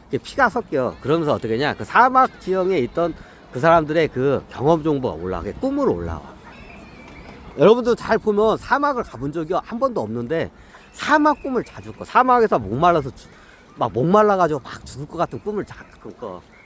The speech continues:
어, 그게 조상들이, 사막 사람들이 와서 그래. 그러니까 씨가, 그게, 이게 어때? 피가 섞여서 그래. 그게 증거야. 그러니까 나중에 사막 사-, 이게 저기 사우디나 그 이집트나 그 사막 지형 사람들한테 소문이 나.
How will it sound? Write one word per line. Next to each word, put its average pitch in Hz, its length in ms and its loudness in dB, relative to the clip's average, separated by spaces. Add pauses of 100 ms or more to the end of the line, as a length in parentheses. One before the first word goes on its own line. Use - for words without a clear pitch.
어, 110 140 -12
그게 170 220 2
조상들이, 175 680 0
사막 226 320 -4
사람들이 165 320 -6
와서 87 180 -10
그래. 78 140 -18 (640)
그러니까 - 100 -6
씨가, 247 380 4
그게, 151 260 -4
이게 127 180 -6
어때? 101 140 -8
피가 226 260 -8
섞여서 180 420 -14
그래. - 1200 -20
그게 175 220 2
증거야. 104 380 -8 (2000)
그러니까 180 220 2
나중에 226 260 6
사막 277 400 2
사-, 254 260 2
이게 170 360 0 (400)
저기 180 420 0
사우디나 240 720 2
그 147 160 -4 (200)
이집트나 170 480 -4
그 147 100 -8
사막 247 380 0
지형 190 240 -4
사람들한테 143 540 -4
소문이 214 420 -2
나. 82 180 -10